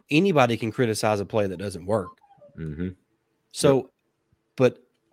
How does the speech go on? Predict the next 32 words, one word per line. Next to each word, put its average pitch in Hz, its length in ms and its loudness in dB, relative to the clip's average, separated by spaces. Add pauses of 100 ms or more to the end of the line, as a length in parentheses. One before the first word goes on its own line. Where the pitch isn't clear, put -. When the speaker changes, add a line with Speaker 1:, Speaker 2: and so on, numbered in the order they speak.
(340)
Speaker 1:
how 156 240 8
well 135 360 6
did 113 140 -4
the 104 80 -6
players 110 420 2
execute? 98 540 -6 (120)
That's 120 280 0
what 110 140 2
I 104 140 2
wanna 82 240 -6
know. - 260 -20 (580)
Speaker 2:
Yeah. 82 220 -4 (2000)
Speaker 1:
I 123 120 -8
mean, 127 220 -2 (260)
the, 151 120 4
the, 143 240 0 (100)
the, 147 140 -2 (180)
to 160 120 -2
me, 175 220 2
the 120 120 0
final 131 380 0
play 131 320 2
is, 113 180 -2
encompasses 107 840 -6
all 117 220 2
that. 82 240 -14 (600)
You 85 160 -4
Speaker 2:
Mm-hmm. 104 100 0
Speaker 1:
have 131 140 4
the 113 100 2
bad 123 320 4
snap. 104 500 -2